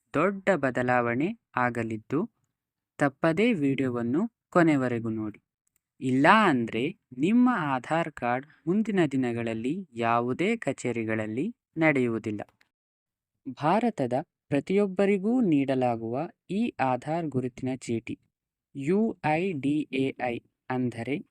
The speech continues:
ಭಾರತೀಯ ವಿಶಿಷ್ಟ ಗುರುತಿನ ಪ್ರಾಧಿಕಾರ, ದೊಡ್ಡ ಅನೌನ್ಸ್‌ಮೆಂಟ್ ಮಾಡಿದೆ. ಆಧಾರ್ ಕಾರ್ಡ್ ಹೊಂದಿರುವ ಪ್ರತಿಯೊಬ್ಬರು ತಿಳಿಯಲೇಬೇಕಾದ ಬಹುಮುಖ್ಯ ಮಾಹಿತಿ ಇದು.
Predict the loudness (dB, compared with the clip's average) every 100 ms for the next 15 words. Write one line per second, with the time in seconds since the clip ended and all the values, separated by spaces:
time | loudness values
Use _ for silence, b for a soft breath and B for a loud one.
0 | _ _ -2 -2 -2 -4 -4 -2 -2 -2
1 | -6 -4 -6 -4 -4 0 -2 -2 -2 -2
2 | -4 -2 -2 -2 -6 -4 -4 -2 -6 -10
3 | _ -4 -4 0 0 0 -4 -4 -6 -4
4 | -2 -2 -6 -8 -4 -4 -4 -8 -10 _
5 | _ _ _ _ _ _ _ _ 0 0
6 | 0 2 0 0 -2 -2 -2 -8 -8 -4
7 | -2 -2 -2 -4 -4 -6 -6 -2 0 0
8 | 0 -2 -2 -6 _ -2 0 4 4 6
9 | 6 6 2 2 2 2 0 -2 -8 _
10 | 0 2 2 0 2 2 4 2 -2 -6
11 | -6 -6 -8